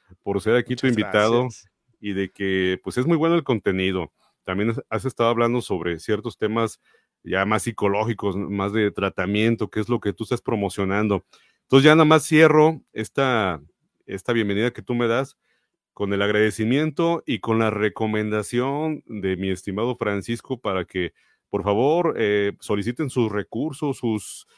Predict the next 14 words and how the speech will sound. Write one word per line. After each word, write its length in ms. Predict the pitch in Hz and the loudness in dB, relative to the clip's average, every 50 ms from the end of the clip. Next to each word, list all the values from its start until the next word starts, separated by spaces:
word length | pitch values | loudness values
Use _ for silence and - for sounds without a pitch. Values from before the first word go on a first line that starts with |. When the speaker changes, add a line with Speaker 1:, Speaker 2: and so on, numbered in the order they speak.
| _ _ _ | _ _ _
Speaker 1:
sus 220 | - - 117 101 | -6 -4 -4 -2
servicios, 840 | - 110 104 104 98 113 139 160 151 - - 160 165 180 - - _ _ _ _ _ _ _ _ _ _ _ _ _ _ | 0 0 0 0 0 0 0 0 -2 -2 -2 0 0 -2 -4 -8 _ _ _ _ _ _ _ _ _ _ _ _ _ _
y, 440 | - 120 110 107 104 104 101 95 - _ _ _ _ _ _ - | -8 -6 -4 -2 -2 -2 -2 -4 -6 _ _ _ _ _ _ -4
pues, 260 | 104 98 90 - - | -4 -4 -4 -4 -8
no 200 | 87 98 107 107 | -6 -4 -4 -2
se 100 | 120 117 | -2 -2
van 160 | 120 120 127 | -2 0 0
a 20 | |
arrepentir, 560 | 127 113 110 - - 101 92 87 113 127 147 139 | 0 -2 -2 -2 -2 -2 -2 0 0 0 0 0
van 180 | 127 123 123 | 0 0 -2
a 120 | 127 123 110 | -2 -2 -4
recibir 320 | 101 87 92 92 110 117 | -4 -6 -6 -4 -4 -2
una 140 | 120 120 113 | -2 -2 -2
atención 500 | - 107 98 95 - 110 110 113 110 | -2 -4 -6 -6 -4 -4 -4 -4 -6